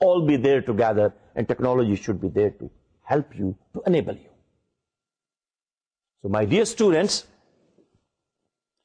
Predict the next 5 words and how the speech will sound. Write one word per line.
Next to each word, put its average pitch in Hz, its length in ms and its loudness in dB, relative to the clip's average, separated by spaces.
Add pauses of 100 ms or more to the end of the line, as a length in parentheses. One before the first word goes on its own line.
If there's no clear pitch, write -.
(280)
what 202 220 -2
we 185 120 4
learn 254 340 4
today 156 500 0 (1400)
is 175 500 0